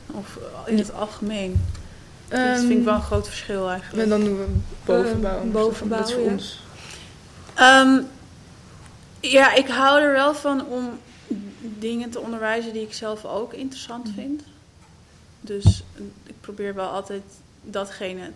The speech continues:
Speaker 1: te zoeken binnen het onderwerp waar ik zelf ook van denk, "Oh ja, dat is relevant en dat is boeiend."
Speaker 2: Mhm.
Speaker 1: En ik hou er heel erg van dat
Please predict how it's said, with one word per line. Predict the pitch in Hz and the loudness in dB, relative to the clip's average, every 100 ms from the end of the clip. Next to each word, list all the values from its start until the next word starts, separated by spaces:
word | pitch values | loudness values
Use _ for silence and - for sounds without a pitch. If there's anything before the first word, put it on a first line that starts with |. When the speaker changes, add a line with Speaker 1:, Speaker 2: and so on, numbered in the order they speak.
| - | -16
Speaker 1:
te | 196 | -10
zoeken | 220 214 214 185 | -6 -6 -8 -10
binnen | 180 185 185 | -8 -8 -8
het | 175 | -12
onderwerp | 190 190 170 165 165 | -12 -10 -10 -10 -10
waar | 170 | -12
ik | 165 | -12
zelf | 185 165 - | -14 -14 -12
ook | - - - | -14 -14 -16
van | 175 | -14
denk, | 160 170 | -12 -14
"Oh | - | -14
ja, | 165 - | -16 -16
dat | 160 | -18
is | - | -16
relevant | 151 143 - - 226 | -14 -14 -14 -12 -12
en | - - | -12 -14
dat | - - | -16 -18
is | - | -14
boeiend." | 165 247 277 - - - | -10 -10 -10 -14 -18 -8
Speaker 2:
Mhm. | 226 208 214 | -6 -4 -2
Speaker 1:
En | 208 | -2
ik | |
hou | 214 208 | 2 2
er | 202 | 4
heel | 196 | 2
erg | 190 | 0
van | 202 190 | -2 -4
dat | 185 - | -4 -8